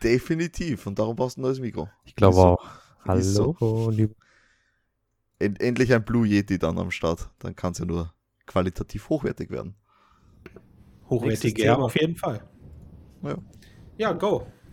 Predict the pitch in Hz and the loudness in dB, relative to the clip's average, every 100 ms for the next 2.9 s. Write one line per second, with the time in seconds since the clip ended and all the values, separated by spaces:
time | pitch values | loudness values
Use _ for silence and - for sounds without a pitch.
0 | - - - 110 120 151 117 107 127 127 | -20 -20 -12 -8 0 2 2 0 -6 -6
1 | 135 120 92 85 87 92 104 143 160 143 | -2 -2 -2 -4 -4 -2 4 4 2 0
2 | 139 127 151 139 117 104 104 107 117 | 0 0 -4 -4 -6 -8 -10 -10 -12